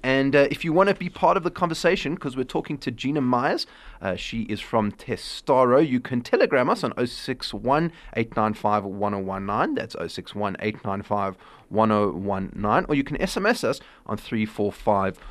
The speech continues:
one nine, which is what Hillel Hurwitz has done, saying, "Hi, sorry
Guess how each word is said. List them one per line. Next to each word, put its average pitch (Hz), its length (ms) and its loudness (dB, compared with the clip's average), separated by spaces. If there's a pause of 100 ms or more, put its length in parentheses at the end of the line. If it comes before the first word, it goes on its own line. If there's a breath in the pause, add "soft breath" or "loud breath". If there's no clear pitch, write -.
(120)
one 104 260 4
nine, 165 260 6
which 120 160 0
is 117 140 0
what 135 260 2 (180 loud breath)
Hillel 180 640 2
Hurwitz 233 400 0
has 107 140 -6
done, 110 280 -2 (240 loud breath)
saying, 123 400 0
"Hi, 202 380 0
sorry 185 340 4